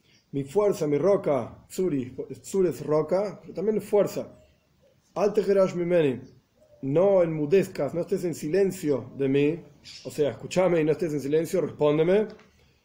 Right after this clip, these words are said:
"Pen teheshe mimeni", porque si vas a estar en silencio, voy a ser contado, voy a ser igualado, nimshalti, soy igual a, como mashal, como un ejemplo, yerdei boir, aquellos que caen al pozo, aquellos que mueren.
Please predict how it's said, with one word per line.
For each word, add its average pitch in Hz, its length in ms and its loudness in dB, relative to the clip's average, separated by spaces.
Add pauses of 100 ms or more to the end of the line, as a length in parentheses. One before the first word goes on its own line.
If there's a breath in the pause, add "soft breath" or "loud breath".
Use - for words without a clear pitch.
(140)
"Pen 190 200 2
teheshe 196 360 2
mimeni", 220 380 4
porque 131 220 -4
si 127 80 -10
vas 180 160 2
a - 20 -2
estar 185 240 0
en 180 80 2
silencio, 185 880 0 (320 loud breath)
voy 156 140 0
a 151 80 0
ser 165 260 0
contado, 151 540 2
voy 143 100 4
a 139 60 -2
ser 151 160 -6
igualado, 170 680 2
nimshalti, 147 680 -2
soy 147 220 -6
igual 160 380 2
a, 175 220 -2
como 143 180 -4
mashal, 139 640 -2
como 123 200 -10
un 135 80 -6
ejemplo, 185 680 0 (320 loud breath)
yerdei 185 420 4
boir, 196 280 4
aquellos 156 340 -6
que 147 160 -12
caen 160 320 0
al 131 160 0
pozo, 185 320 0
aquellos 185 320 -2
que 190 80 -2
mueren. 185 480 2